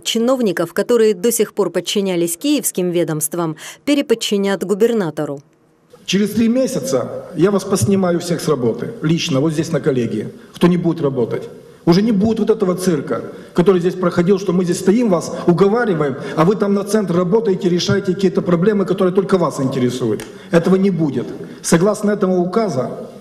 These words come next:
Speaker 2: полностью вы перейдёте в подчинение об-, э, руководителю областной государственной администрации. Уж поверьте мне, ни с кем играться не буду и баловаться ни с кем не буду.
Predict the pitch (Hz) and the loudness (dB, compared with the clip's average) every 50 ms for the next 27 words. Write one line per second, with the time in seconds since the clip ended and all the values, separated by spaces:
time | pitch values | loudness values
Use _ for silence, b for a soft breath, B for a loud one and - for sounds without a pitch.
0 | B B B B B B - - 190 214 208 190 185 - - - - 151 139 127 | B B B B B B 2 4 6 6 6 4 0 -2 -4 -4 -2 0 0 0
1 | 117 - - - B B B B B B B B B B - 139 143 175 214 233 | 0 -2 -6 -8 B B B B B B B B B B -2 2 4 4 4 4
2 | 247 233 180 127 117 127 127 - 175 175 170 156 160 160 - - 139 117 101 - | 2 -2 -4 -4 -6 -2 2 4 4 4 4 2 0 -2 -2 -2 -4 -4 -4 -6
3 | - - - - - - - 170 170 - - 170 175 180 202 226 226 190 143 131 | -10 -12 -14 -16 -4 0 0 0 2 0 0 0 2 2 2 2 2 0 0 0
4 | 120 120 - - - - - 151 139 139 190 190 185 185 190 196 175 156 - 170 | -2 -4 -6 -8 -8 -4 -4 -4 -2 0 0 0 2 2 4 4 2 2 2 2
5 | 170 170 165 220 208 190 175 170 156 147 156 151 - 185 196 190 170 160 - - | 0 2 0 0 2 2 2 2 0 0 -2 -2 -2 0 0 0 0 -2 -2 -2
6 | 170 156 143 - - 147 135 135 135 131 123 - - - 107 - - - - - | -2 -2 -2 -2 -2 -2 0 2 2 0 0 -2 -2 -4 -6 -6 -6 -10 -18 -20
7 | - b b b b b b b b b b b - 170 185 175 - 226 202 190 | -20 b b b b b b b b b b b 0 2 2 2 2 2 2 2
8 | 202 185 160 - 156 147 151 151 156 170 165 - - 226 226 214 185 151 165 175 | 2 0 0 -2 -4 -4 -2 0 0 0 -2 0 2 2 2 4 2 0 0 -2
9 | 165 - 165 156 151 147 139 131 123 113 127 143 143 135 151 143 131 123 123 120 | -2 -2 -4 -4 -4 -2 -2 0 0 2 2 0 0 0 0 0 0 0 -2 -2
10 | - 123 123 120 110 - - 123 120 120 117 110 104 104 82 85 | 0 0 0 0 -2 -2 -4 -4 -4 -4 -4 -4 -6 -8 -8 -10